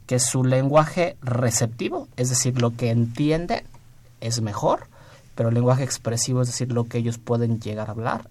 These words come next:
es mínimo. Entonces es muy importante en los pacientes implantarlos lo más temprano que se pueda, ¿no?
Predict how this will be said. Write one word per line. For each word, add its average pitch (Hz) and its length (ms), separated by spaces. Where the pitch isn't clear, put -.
es - 200
mínimo. 98 340
Entonces - 480
es - 180
muy 117 180
importante 117 520
en - 20
los 110 140
pacientes 110 500
implantarlos 101 640
lo 110 240
más 113 360
temprano 104 420
que 104 100
se - 100
pueda, - 240
¿no? - 160